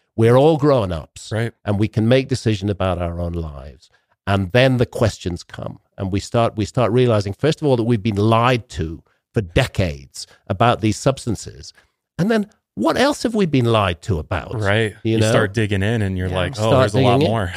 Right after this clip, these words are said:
Speaker 2: <laughs>
Speaker 1: So this is, this is fundamentally what's at stake. And, and, and, and beyond that, um, the, the, the fundamental issue, which,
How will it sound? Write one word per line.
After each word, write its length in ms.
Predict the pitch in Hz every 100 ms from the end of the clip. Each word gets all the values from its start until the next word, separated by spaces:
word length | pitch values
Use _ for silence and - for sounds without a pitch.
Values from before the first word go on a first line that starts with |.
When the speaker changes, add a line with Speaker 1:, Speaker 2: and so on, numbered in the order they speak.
| -
Speaker 2:
<laughs> 140 | -
Speaker 1:
So 160 | - 143
this 240 | 131 139
is, 180 | 196 147
this 220 | 139 180 180
is 160 | -
fundamentally 640 | - 143 127 127 123 113
what's 300 | 101 101 -
at 100 | -
stake. 440 | - - 160 - _ _ 120
And, 240 | 110 113
and, 340 | 120 113 110 107
and, 340 | 113 110 110 101 _ -
and 180 | 113 104
beyond 360 | 117 135 151 104
that, 340 | 78 80 - _ _ _ _ _
um, 540 | 107 104 98 95 101 110
the, 420 | 107 107 98 - -
the, 340 | 101 98 95 -
the 100 | 101
fundamental 540 | 127 123 110 104 101
issue, 500 | 101 - 92 90 87
which, 180 | 71